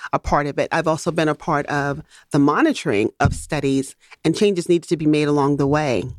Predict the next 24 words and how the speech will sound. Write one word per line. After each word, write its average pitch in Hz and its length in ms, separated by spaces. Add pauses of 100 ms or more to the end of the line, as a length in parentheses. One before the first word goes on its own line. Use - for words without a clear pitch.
(420)
So 180 200
we 165 140
can 175 220
make 160 180
recommendations 185 1600
and 156 140
so 160 160
forth. 156 280 (240)
And 208 140
usually 214 480
it's 160 280
the 151 160
lead 170 580 (340)
principal 160 440
investigator 135 720 (120)
of 165 160
the 143 100
study 110 500 (580)
who 185 140
would 151 180
then 139 340 (240)
initiate 151 480
those 135 180
changes. 127 440